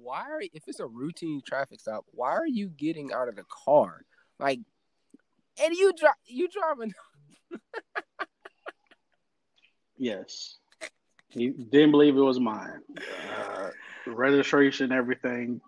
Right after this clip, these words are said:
Speaker 2: checked out.
Speaker 1: Oh
Speaker 2: And
Speaker 1: my gosh.
Speaker 2: Yeah. And that, that, you know, that was just, that was my first, first interaction. Uh, <laughs>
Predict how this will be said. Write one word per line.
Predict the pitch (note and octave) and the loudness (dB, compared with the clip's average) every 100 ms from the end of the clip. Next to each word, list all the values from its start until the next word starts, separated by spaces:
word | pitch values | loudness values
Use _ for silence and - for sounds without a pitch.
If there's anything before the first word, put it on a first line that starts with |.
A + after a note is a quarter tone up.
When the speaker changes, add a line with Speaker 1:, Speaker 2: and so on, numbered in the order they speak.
| - E3+ - | -20 -16 -2
Speaker 2:
checked | C#3 C3 - | -2 -2 -4
out. | A#2 A2+ G#2+ - C#3+ - _ _ | -4 -4 -8 -14 -20 -20 _ _
Speaker 1:
Oh | G#3 G#3+ G#3 F#3 E3 | 2 4 2 0 -4
Speaker 2:
And | A2+ | -8
Speaker 1:
my | A2 G#2+ G#2 _ - | -10 -12 -14 _ -12
gosh. | C3 B2 A#2+ A2+ A2 G2 F2 _ _ _ _ _ _ - | -8 -4 -2 -2 -2 -4 -10 _ _ _ _ _ _ -2
Speaker 2:
Yeah. | G#3 D#3 - _ _ _ _ _ _ _ _ _ - _ | -2 -2 -8 _ _ _ _ _ _ _ _ _ -20 _
And | D3 C3 | -2 -2
that, | A#2+ | -4
that, | C3+ C#3+ C#3+ | -6 0 2
you | |
know, | C3+ B2+ B2+ - | 2 -2 -6 -2
that | C#3 | 2
was | E3 | 4
just, | D3+ D3+ - | 2 -6 0
that | D#3 | 2
was | E3+ | 4
my | D3 D3 | 4 2
first, | - E3 - - _ - _ | 4 2 2 -10 _ -20 _
first | G3 G3 - | 6 6 2
interaction. | C#3+ C3 C3 B2 - - - _ - - - _ _ _ _ _ - | 0 0 0 -2 -6 -14 -18 _ -20 -20 -20 _ _ _ _ _ -8
Uh, | A2+ G#2+ G2 - - _ | -6 -6 -10 -16 -20 _
<laughs> | - - F#3 | 4 6 4